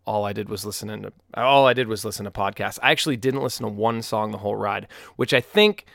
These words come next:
was messing with me mentally. I think I should have <laughs> taken a break,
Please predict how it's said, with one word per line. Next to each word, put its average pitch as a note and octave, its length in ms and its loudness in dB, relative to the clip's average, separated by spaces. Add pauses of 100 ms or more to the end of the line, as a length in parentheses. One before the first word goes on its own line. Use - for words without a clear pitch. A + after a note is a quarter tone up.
(540)
was C3 220 2
messing C3 460 2
with A#2 200 2
me G#2 360 -2 (140)
mentally. G2 520 -6
I G#2+ 80 -6
think C3 240 -2
I A#2+ 80 -2
should B2+ 240 -2
have - 180 -8
<laughs> - 60 -20
taken D3 280 -6
a A2 40 -2
break, A2+ 380 0